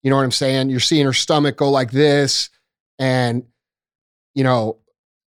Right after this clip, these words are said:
it was fucking terrible, bro. Like, probably the wor-, not probably, the worst thing I've ever seen in my life. And, um,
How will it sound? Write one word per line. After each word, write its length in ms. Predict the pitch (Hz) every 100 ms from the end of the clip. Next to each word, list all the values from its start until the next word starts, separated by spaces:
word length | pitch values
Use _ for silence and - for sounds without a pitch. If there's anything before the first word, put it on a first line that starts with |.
| _ _ _ _ _ _ -
it 60 |
was 120 | 131 120
fucking 320 | 156 143 113
terrible, 380 | 127 110 85 87
bro. 160 | - _ _ -
Like, 140 | 123
probably 320 | 202 185 180
the 60 | 147
wor-, 240 | 131 151 - - 151
not 300 | 165 170 165
probably, 460 | 156 127 107 101 110 -
the 100 | 143
worst 320 | 165 175 -
thing 160 | 160 139
I've 100 | 135
ever 160 | 123
seen 220 | 117 135
in 60 | 120
my 100 | 104
life. 400 | 98 92 - _ _ -
And, 220 | 147 143
um, 380 | 143 120 104